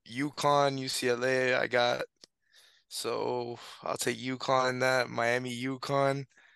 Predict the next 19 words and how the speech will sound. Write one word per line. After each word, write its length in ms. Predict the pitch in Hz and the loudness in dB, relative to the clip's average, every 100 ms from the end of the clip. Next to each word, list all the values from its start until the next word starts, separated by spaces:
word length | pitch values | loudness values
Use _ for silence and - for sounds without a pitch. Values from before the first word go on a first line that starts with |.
| _ _ _ - - - - _ _ _ _ _ _ _ _ _ _ _ - | _ _ _ -20 -20 -16 -16 _ _ _ _ _ _ _ _ _ _ _ -4
I 100 | 123 | -2
don't 140 | 117 117 | 0 0
know 100 | 107 | 0
where 160 | 107 | 2
I'd 160 | 98 104 | 2 0
go 160 | 113 | -2
from 220 | 110 95 95 | -4 -6 2
there. 320 | 123 120 117 - | 4 4 2 -6
Honestly, 480 | 117 117 110 - 117 | -4 -4 -2 0 0
I'm 100 | 113 | 2
not 140 | 120 | 0
gonna 160 | 113 110 | -2 -4
go 140 | 113 | -6
further, 580 | - 127 127 123 123 - 214 | 0 2 4 2 -2 -12 -8
but 320 | 98 95 - - _ _ _ - | -2 -2 -2 -6 _ _ _ -4
F 220 | - 127 | -2 0
A 120 | 123 113 | 0 0
U 380 | 120 131 131 123 | -2 -4 -6 -6
ten. 720 | - - - - - 220 202 | -6 -6 -10 -12 -10 -10 -12